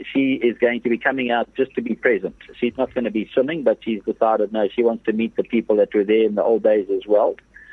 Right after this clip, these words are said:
And, um, our top three, by the way, in nineteen seventy-four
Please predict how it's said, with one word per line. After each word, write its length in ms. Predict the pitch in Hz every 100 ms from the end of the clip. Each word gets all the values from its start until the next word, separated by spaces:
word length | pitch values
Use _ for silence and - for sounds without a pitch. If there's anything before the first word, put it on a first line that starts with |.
| - _ _ -
And, 300 | 113 127 131
um, 320 | 131 135 131 - _ _ -
our 100 | 123 131
top 260 | 196 196 _
three, 220 | 185 196
by 180 | 117 107
the 100 | 101
way, 160 | 104 110
in 80 | 110
nineteen 460 | 113 127 131 113 -
seventy-four 680 | 131 117 107 - 160 101